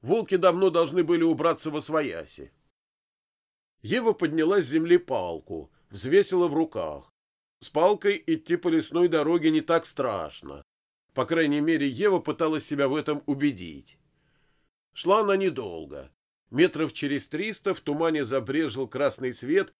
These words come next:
габаритов припаркованной машины. Возможно, той самой. Вдруг у водителя запоздало проснулась совесть. Как бы то ни было, но Ева обрадовалась.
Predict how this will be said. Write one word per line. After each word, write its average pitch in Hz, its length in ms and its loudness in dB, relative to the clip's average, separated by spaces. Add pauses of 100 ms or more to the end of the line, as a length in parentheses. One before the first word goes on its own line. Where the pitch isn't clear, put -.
габаритов 147 580 0
припаркованной 139 760 -2
машины. 80 760 -6 (520)
Возможно, 156 520 2
той 175 200 2
самой. 78 640 -6 (500)
Вдруг 180 380 0
у 180 60 6
водителя 175 560 2
запоздало 147 640 2
проснулась 147 640 0
совесть. 78 680 -6 (1080)
Как 175 220 2
бы 160 120 0
то 147 180 0
ни 170 180 -4
было, 196 280 2
но 139 140 0
Ева 165 440 2
обрадовалась. 76 1000 -6